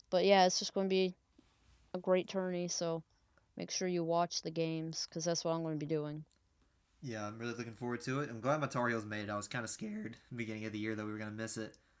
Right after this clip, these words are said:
Speaker 2: Also, Brad, you might hate me for this. I think we have a chance against Baylor. That might be delusional, but I think we could possibly upset them.
Speaker 1: I think you have a chance. I just
Speaker 2: Yeah.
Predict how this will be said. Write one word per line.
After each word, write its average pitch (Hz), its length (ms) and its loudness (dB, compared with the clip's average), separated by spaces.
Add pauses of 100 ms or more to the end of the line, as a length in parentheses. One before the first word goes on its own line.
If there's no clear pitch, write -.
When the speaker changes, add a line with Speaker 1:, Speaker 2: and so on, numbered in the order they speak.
(220)
Speaker 2:
Also, 135 240 0
Brad, 139 200 4
you 139 60 0
might 139 120 0
hate 135 140 -2
me 143 60 0
for 139 120 -2
this. 139 200 2
I 127 140 4
think 156 180 -2
we 156 80 2
have 143 100 2
a 135 40 -6
chance 143 240 2
against 123 240 -4
Baylor. 110 380 2 (340)
That 113 100 -6
might 117 120 2
be 117 80 0
delusional, 117 380 0
but 117 120 0
I - 40 -8
think 131 180 -4
we 123 80 -2
could 117 140 -6
possibly 110 360 -4
upset 104 360 -6
them. 107 180 -12 (200)
Speaker 1:
I 180 120 2
think 294 220 0
you 277 80 2
have 220 120 6
a 175 60 0
chance. 165 560 -2
I 165 100 2
just 165 280 -4
Speaker 2:
Yeah. 101 240 -2